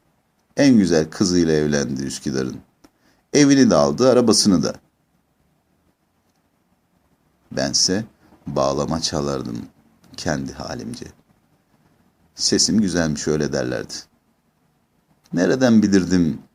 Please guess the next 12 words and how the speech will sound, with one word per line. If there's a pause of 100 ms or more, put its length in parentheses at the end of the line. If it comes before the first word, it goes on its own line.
(240)
hep
hüzün
türküleri
söyleyeceğimi? (1800)
Hayat
bana (460)
yalan
söyledi. (3500)
Mektuplar
yazardım
Almanya'daki
abime.